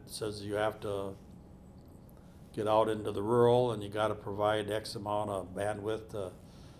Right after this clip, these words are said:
to everybody. And now you can hear some of the Congress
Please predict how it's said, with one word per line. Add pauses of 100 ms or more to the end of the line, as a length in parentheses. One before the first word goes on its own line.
(460)
to
everybody.
And (920)
now
you
can
hear (400)
some
of
the
Congress